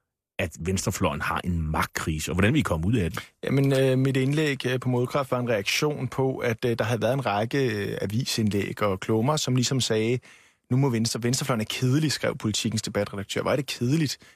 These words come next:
Speaker 2: De snakker kun om velfærd." Øh, og det, hvad, hvad er der blevet af de store visioner? Og der var en anden, øh, debattør, som skrev noget lignende. Og der kom jeg bare til at tænke over, at det har jeg sådan har,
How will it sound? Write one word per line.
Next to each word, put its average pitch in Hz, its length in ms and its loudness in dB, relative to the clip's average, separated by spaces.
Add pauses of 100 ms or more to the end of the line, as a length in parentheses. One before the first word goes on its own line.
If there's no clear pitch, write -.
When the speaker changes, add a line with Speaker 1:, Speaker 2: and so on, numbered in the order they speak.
(120)
Speaker 2:
De 131 60 0
snakker 123 220 2
kun 135 180 0
om 120 140 2
velfærd." 120 460 0 (440)
Øh, 110 320 2
og 104 260 -2
det, 110 180 0
hvad, 110 160 0
hvad 110 120 2
er - 20 4
der 147 80 2
blevet 127 180 0
af 113 40 -2
de 117 60 -4
store 120 260 0
visioner? 127 500 0
Og 107 100 0
der 113 60 0
var 113 100 2
en 110 60 2
anden, 113 340 0
øh, 98 580 -2
debattør, 110 320 -2
som 110 140 0
skrev 113 180 0
noget 120 200 0
lignende. 127 320 0 (540)
Og 139 80 2
der 165 60 2
kom 175 120 2
jeg 160 80 4
bare 156 140 2
til 160 100 0
at 143 60 0
tænke 151 280 0
over, 139 140 0
at 131 180 -4
det 139 80 2
har 143 120 2
jeg 123 120 2 (240)
sådan 139 180 0
har, 131 160 -2